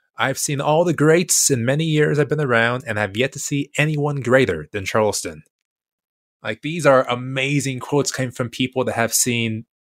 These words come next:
thousands of ball players come and go, from Babe Ruth to Lou Gehrig, saying he is the best. Um, so he very much so is shrouded in some of this legend, 'cause, of course, he played in the Negro Leagues from,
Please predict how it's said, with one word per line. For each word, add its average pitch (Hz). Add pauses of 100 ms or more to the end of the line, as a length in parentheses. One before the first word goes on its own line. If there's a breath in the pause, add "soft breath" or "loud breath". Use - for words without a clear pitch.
(160)
thousands 127
of 117
ball 120
players 104
come 113
and 110
go, 107
from 87
Babe 117
Ruth 120
to 104
Lou 117
Gehrig, 113
saying 113
he 123
is 110
the 98
best. 90 (540 soft breath)
Um, 90 (680)
so 160
he 165
very 180
much 175
so 110
is 107
shrouded 143
in 131
some 135
of 135
this -
legend, 113
'cause, 113
of 107
course, 117
he 127
played 135
in 110
the 120
Negro 110
Leagues 101
from, 95